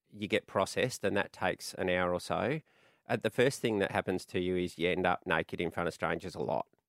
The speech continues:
You get, you get stripped down, you get strip searched, you get so used to being strip searched so quickly that it becomes not a thing. I guess because I was never trying to smuggle anything.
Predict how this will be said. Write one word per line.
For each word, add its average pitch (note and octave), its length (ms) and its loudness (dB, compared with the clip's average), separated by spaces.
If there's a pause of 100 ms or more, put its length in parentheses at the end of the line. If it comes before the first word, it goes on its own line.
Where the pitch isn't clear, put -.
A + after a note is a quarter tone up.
(880)
You G2 140 -2
get, F#2 180 2
you F#2 120 -6
get F#2 180 2 (220)
stripped - 600 -6
down, F#2+ 300 2
you F2+ 60 -2
get D#2+ 180 -4
strip - 280 -6
searched, - 480 0
you F2+ 60 -10
get - 180 -4
so - 280 -2
used E2+ 320 -4
to F#2 80 -8
being E2 200 0
strip - 240 -12
searched - 260 -8
so D2 180 -4
quickly D#2+ 400 -6
that C2+ 140 -6
it - 100 -6
becomes - 580 -8 (120)
not F2 180 -2
a E2+ 40 -4
thing. F2+ 380 -6 (1120)
I G#2+ 100 0
guess A2 240 2
because G2+ 260 -8
I F2+ 60 2
was F2 180 0
never E2+ 160 0
trying E2 200 -2
to D#2+ 60 -2
smuggle F#2+ 340 0
anything. F#2 400 -4